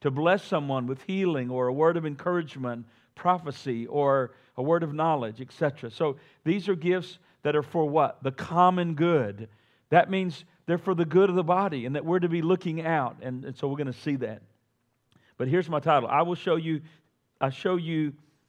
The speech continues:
a still more excellent way. And that's my title, A More Excellent Way. So I wanna talk about that more excellent way. And we know what that way is. That more excellent way is the way of God's grace and love. Now, look at me a second before I read.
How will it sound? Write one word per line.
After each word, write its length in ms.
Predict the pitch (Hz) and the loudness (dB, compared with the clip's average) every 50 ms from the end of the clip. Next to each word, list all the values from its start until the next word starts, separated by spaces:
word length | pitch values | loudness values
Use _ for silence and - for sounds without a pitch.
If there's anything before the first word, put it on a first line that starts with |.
| _ _ _ _ _ _ - | _ _ _ _ _ _ -6
a 100 | - 135 | -6 -6
still 380 | - - - - 180 180 175 | -6 -4 2 4 4 4 4
more 260 | 165 156 151 147 135 - | 4 4 2 2 2 0
excellent 560 | - 156 160 160 - - - 160 143 135 - | -2 -2 -2 -2 -4 -8 -8 -6 -6 -6 -6
way. 320 | 131 131 131 123 117 113 113 | -4 -2 0 0 -2 -2 -4
And 100 | 110 131 | -6 -6
that's 180 | 156 165 - | -6 -6 -6
my 100 | 180 139 | -8 -8
title, 400 | 131 - - 131 127 117 110 107 | -6 -2 0 0 0 0 -2 -6
A 60 | - 120 | -6 -6
More 260 | 131 143 139 127 117 | -4 -4 -4 -2 -2
Excellent 420 | 139 131 135 - - 117 123 123 | -4 -4 -4 -8 -16 -16 -16 -14
Way. 360 | 135 127 117 120 127 117 139 - _ _ _ _ _ _ _ _ _ | -12 -12 -12 -12 -14 -18 -20 -20 _ _ _ _ _ _ _ _ _
So 40 | _ - | _ -14
I 20 | 208 | -14
wanna 100 | 185 - | -8 -4
talk 220 | 170 175 165 - | -2 -2 -2 0
about 240 | 170 143 135 - - | 0 -2 -2 0 0
that 160 | 131 131 131 | 0 0 0
more 200 | 131 127 123 - | -2 -4 -2 -2
excellent 380 | 131 131 131 - - 120 - 131 | -2 -2 -4 -6 -14 -12 -8 -6
way. 100 | 131 120 | -4 -4
And 80 | 123 | -4
we 80 | 143 170 | -4 -2
know 120 | 180 180 | -2 -2
what 140 | 170 160 - | -2 -2 -2
that 140 | 160 139 123 | -2 -4 -2
way 180 | 139 135 123 127 151 | 0 -2 0 0 0
is. 280 | 170 147 123 120 - - _ _ _ _ _ _ - | -2 -2 -4 -4 -8 -14 _ _ _ _ _ _ 0
That 200 | 147 160 - 160 | 2 2 2 2
more 160 | 147 139 131 | 0 0 0
excellent 340 | 147 127 - - 135 110 120 | 0 -2 -4 -8 -10 -6 -2
way 220 | 127 123 117 113 | -2 -2 -2 -2
is 120 | 110 - - | -6 -8 -10
the 100 | 123 120 | -8 -6
way 180 | 120 120 120 | -4 -2 -2
of 100 | 117 110 | -4 -4
God's 280 | 107 131 117 117 110 - | -4 -4 -4 -4 -6 -8
grace 320 | - 127 120 117 117 107 - | -8 -6 -6 -6 -6 -8 -10
and 160 | 120 113 120 | -10 -8 -6
love. 300 | 120 117 117 120 - 123 | -4 -6 -6 -8 -10 -8
Now, 260 | 123 123 123 117 - - _ _ _ _ _ _ _ - | -4 -4 -4 -4 -6 -10 _ _ _ _ _ _ _ -10
look 140 | 147 131 | -4 -2
at 100 | 175 - | -2 0
me 100 | - 127 | 0 -4
a 40 | 123 | -6
second 320 | - - 135 - - - - | -2 -2 -2 -2 -2 -6 -10
before 380 | 117 104 - - 123 117 113 | -10 -10 -8 -6 -4 -2 -2
I 20 | 107 | -2
read. 340 | 104 110 110 107 101 95 | -2 -4 -6 -6 -6 -10